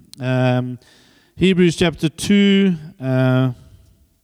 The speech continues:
verse five, "For it was not to angels that God subjected the world to come,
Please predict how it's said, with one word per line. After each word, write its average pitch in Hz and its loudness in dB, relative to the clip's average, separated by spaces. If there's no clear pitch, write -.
verse 139 0
five, 160 2
"For 165 0
it 147 0
was 156 2
not 214 2
to 196 2
angels 202 2
that 160 -2
God 165 0
subjected 156 -4
the 151 2
world 151 2
to 151 -8
come, 156 -4